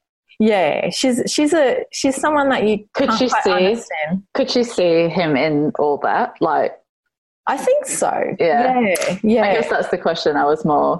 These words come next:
Speaker 1: Totally.
Speaker 2: like,
Speaker 1: Yeah, I
Speaker 2: yeah.
Speaker 1: know what you're saying.
Speaker 2: Yeah.
Speaker 1: I think so. She's a hard one to, um, to understand,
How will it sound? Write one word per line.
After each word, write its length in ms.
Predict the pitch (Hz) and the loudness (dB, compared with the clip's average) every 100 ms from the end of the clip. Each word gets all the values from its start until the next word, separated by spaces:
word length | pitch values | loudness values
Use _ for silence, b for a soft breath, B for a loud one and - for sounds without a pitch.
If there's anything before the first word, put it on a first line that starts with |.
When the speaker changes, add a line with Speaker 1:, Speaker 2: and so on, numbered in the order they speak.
| - | -2
Speaker 1:
Totally. 580 | 262 262 262 220 - - | 0 2 4 2 0 -4
Speaker 2:
like, 60 | 185 _ - | -8 _ -2
Speaker 1:
Yeah, 180 | 214 208 | 0 0
I 40 | |
Speaker 2:
yeah. 100 | 202 | 0
Speaker 1:
know 60 | 220 | 0
what 80 | 208 | 0
you're 80 | 208 | 0
saying. 540 | - 175 175 135 170 _ - | -2 -2 0 -2 -4 _ -4
Speaker 2:
Yeah. 120 | 185 139 | -2 0
Speaker 1:
I 100 | 302 | 0
think 60 | - | -2
so. 140 | 202 175 | -2 0
She's 140 | 247 | 0
a 60 | 262 | 0
hard 320 | 262 262 277 | 0 0 0
one 280 | 269 226 214 220 | 2 2 0 0
to, 340 | 208 185 - 175 | 0 0 0 -2
um, 680 | 180 175 175 170 160 175 - _ _ _ _ _ - - - | 0 2 2 2 2 -2 -6 _ _ _ _ _ -14 -10 -8
to 80 | - | -4
understand, 920 | 185 180 180 - 160 151 - - | 0 0 -2 -4 -2 -2 -2 -4